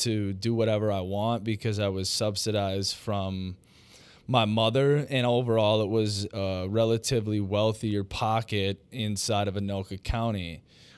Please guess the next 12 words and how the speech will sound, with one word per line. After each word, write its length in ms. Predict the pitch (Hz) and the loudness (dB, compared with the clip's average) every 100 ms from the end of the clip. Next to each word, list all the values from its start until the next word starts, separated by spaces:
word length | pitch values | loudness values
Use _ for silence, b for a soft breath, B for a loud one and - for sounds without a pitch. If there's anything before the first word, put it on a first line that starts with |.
| B | B
We 140 | 120 | 0
were, 140 | 110 107 - | 0 -2 -2
we 140 | 123 | 0
were 180 | 113 107 | 2 2
oftentimes 720 | 110 104 107 98 107 101 98 | 2 2 -2 -2 -2 -2 -4
compared 680 | 101 87 113 107 98 98 98 b b b b b b b b b _ _ _ _ _ _ _ _ - | -6 -4 -2 0 0 -2 -6 b b b b b b b b b _ _ _ _ _ _ _ _ 2
as 300 | 120 117 107 | 2 2 0
the 440 | 117 113 107 107 - _ - - | 0 2 0 -2 -8 _ -20 -6
Edina 480 | 131 127 123 120 120 | -2 2 2 2 2
of 200 | 110 110 | 0 0
Anoka 380 | 110 110 107 107 | 0 -2 -4 -4
County, 500 | - 139 131 98 76 | 0 0 0 -4 -8